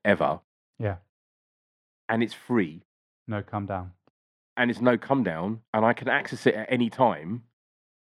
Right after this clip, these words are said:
Speaker 1: And it's inside my body.
Speaker 2: Yeah.
Speaker 1: How do I not know about this? It was
Speaker 2: Right.
Speaker 1: like a real thing where I was just like, "Oh, man, yeah." It's
Speaker 2: Yeah.
Speaker 1: amazing. I, I just, it's amazing. And I, and, and I, and I, and again, I feel quite empowered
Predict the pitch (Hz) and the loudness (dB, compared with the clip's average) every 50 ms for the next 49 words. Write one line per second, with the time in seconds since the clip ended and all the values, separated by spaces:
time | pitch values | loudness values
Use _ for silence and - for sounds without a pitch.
0 | _ _ _ - 117 127 135 113 - 160 151 139 - 156 147 139 143 139 135 139 | _ _ _ -2 -2 0 0 0 0 0 0 2 4 4 4 6 4 4 4 4
1 | 156 165 185 214 233 220 - _ _ _ _ _ 117 104 101 92 87 _ _ _ | 2 2 2 0 -2 -4 -8 _ _ _ _ _ -10 -10 -10 -12 -14 _ _ _
2 | _ _ - - - - 247 262 311 247 277 269 277 254 247 254 247 220 226 254 | _ _ -8 -6 -4 -2 2 2 2 2 4 4 4 4 4 2 0 0 2 4
3 | 285 294 - 247 202 196 170 151 143 - 175 214 214 220 208 247 247 - - 233 | 4 4 6 4 4 4 4 4 2 2 2 2 4 4 4 2 0 0 0 2
4 | 220 277 269 247 190 - - 247 277 247 208 175 160 151 139 156 151 - - 170 | 4 4 4 4 4 2 2 2 2 4 4 4 4 4 2 -2 -8 -8 -4 -2
5 | 160 156 156 139 - - - - - 180 151 110 92 78 104 143 151 123 101 123 | 0 2 0 0 -2 -4 -8 -4 -2 -2 0 0 -2 -2 -2 0 0 0 0 0
6 | 156 147 101 82 - _ _ _ _ - - 110 - 180 190 220 240 175 143 107 | 0 0 -2 -4 -6 _ _ _ _ -8 -4 -2 0 2 2 2 2 2 0 0
7 | 110 117 139 147 - - 170 185 185 - - - - _ _ - - - - _ | 2 2 2 2 2 2 0 0 -2 -4 -8 -16 -18 _ _ -20 -20 -20 -20 _
8 | _ - 175 - - 175 180 190 202 180 143 143 147 151 160 170 170 - 175 175 | _ -2 0 0 2 2 4 4 4 4 2 2 2 4 4 4 4 4 2 2
9 | 170 - 170 175 180 180 165 - _ 175 175 170 - - 170 170 165 - - 196 | 2 2 2 2 4 2 2 0 _ -2 0 0 0 0 -2 -2 0 2 2 2
10 | 180 165 156 151 - - 202 190 - - - 180 165 147 - 147 135 - - - | 4 4 2 2 2 0 -2 -2 0 0 0 2 2 2 0 -2 -4 -6 -8 -8
11 | - 160 160 160 147 120 95 87 85 | -2 0 2 2 2 2 0 -2 -6